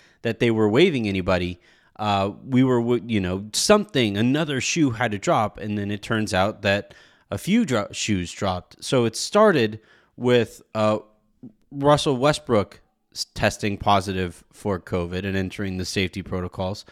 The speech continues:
uh, where he joined, obviously, Malik Monk, Dwight Howard, um, and Talen Horton-Tucker. And then beyond that, uh, Billy Mack is also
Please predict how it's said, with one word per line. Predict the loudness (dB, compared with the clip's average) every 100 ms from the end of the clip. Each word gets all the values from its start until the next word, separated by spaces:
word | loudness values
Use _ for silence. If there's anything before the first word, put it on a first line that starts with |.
| -20 _ _ -4
uh, | -2 2
where | 4
he | 4 4 0
joined, | 2 2 4 4
obviously, | 4 2 -2 -2 -4
Malik | -2 -4 -6 -2
Monk, | -2 -2 -4 _ _ _ -8
Dwight | -2 -2 0
Howard, | 0 2 0 -2 -8 _ _ _ -8
um, | -4 -4 -6 -14 _
and | -6 -4 -2
Talen | 0 0
Horton-Tucker. | 0 -4 -4 -2 0 -2 -4 _ -20 _ _
And | -4 -2 0
then | 0 0
beyond | 0 2 2 2
that, | 2 0 -2 _ _ -4
uh, | -2 0 -2 -4 -10 _ _ _ _ -4
Billy | 0 2
Mack | 4 2 -2 -6 -16
is | -4 -2 2
also | 0 2 2 0 -2